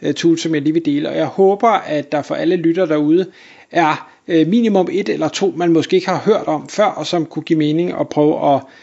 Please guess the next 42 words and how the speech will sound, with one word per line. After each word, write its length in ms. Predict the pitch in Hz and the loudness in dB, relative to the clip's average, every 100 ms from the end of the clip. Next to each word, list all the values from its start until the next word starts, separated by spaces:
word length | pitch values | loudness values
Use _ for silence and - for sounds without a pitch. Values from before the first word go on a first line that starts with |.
| - - | -18 -8
at 100 | 147 | -2
kigge 240 | 175 151 | 0 2
lidt 200 | 151 151 | 2 2
ind 180 | 156 147 | 2 -2
i. 140 | 143 - _ _ _ _ _ _ _ _ - - _ _ | -8 -12 _ _ _ _ _ _ _ _ -18 -18 _ _
Den 120 | 196 | -2
første, 320 | 165 233 202 214 | 2 0 0 0
den 180 | 214 | 0
er 60 | 202 | 0
sådan 200 | 175 190 | -2 -4
en 160 | 170 180 | -6 -2
lille 220 | 233 240 | 0 0
smule... 640 | - 214 190 202 220 214 - - - - - - - - - - - _ - - | 0 0 0 0 0 0 -2 -14 -20 -18 -18 -18 -16 -16 -18 -20 -20 _ -10 -2
Øh, 60 | 165 156 147 - - - - - - - | 0 0 0 -2 -2 -6 -8 -10 -14 -6
jeg, 220 | - 202 | -4 -2
jeg 80 | 208 | 0
vidste 160 | 202 190 | 0 0
ikke 100 | 190 | 0
rigtig, 160 | 185 | 2
om 80 | 196 | 2
jeg 60 | 175 | 2
egentlig 160 | 185 | 2
skulle 160 | 170 175 | 0 0
have 60 | 175 | 0
fjernet 460 | - 165 175 190 | 2 2 0 -2
den 80 | 170 | -2
fra 100 | 160 | 0
listen, 380 | 151 160 - 170 | 2 2 0 -6
fordi 260 | 165 165 | -2 2
jeg, 140 | 170 165 | 2 0
jeg 80 | 185 | -2
ved 40 | |
ikke 140 | 196 | 0
rigtig, 160 | 185 185 | 0 2
om 60 | 180 | 0
jeg 80 | |
bryder 180 | 160 170 | 2 2
mig 120 | 151 | 2
om 120 | 143 139 | 0 2
det, 160 | 170 | 0
den 100 | 185 | 0
gør. 400 | 156 147 131 - | 0 0 0 -4